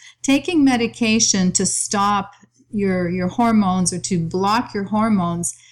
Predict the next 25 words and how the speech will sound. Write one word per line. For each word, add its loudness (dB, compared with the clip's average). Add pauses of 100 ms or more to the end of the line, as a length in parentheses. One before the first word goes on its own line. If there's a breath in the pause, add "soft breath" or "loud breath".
(280 soft breath)
may 4
not 4
be 2
the 0
answer, 0
because -2
we 0
know 2
that 0
many 4
of -2
those -2
chemicals 0
are 0
known 4
carcinogens 0
themselves. 2
They're -8
classified -4
carcinogens -2
by -2
the -4
World 0
Health -4
Organization -2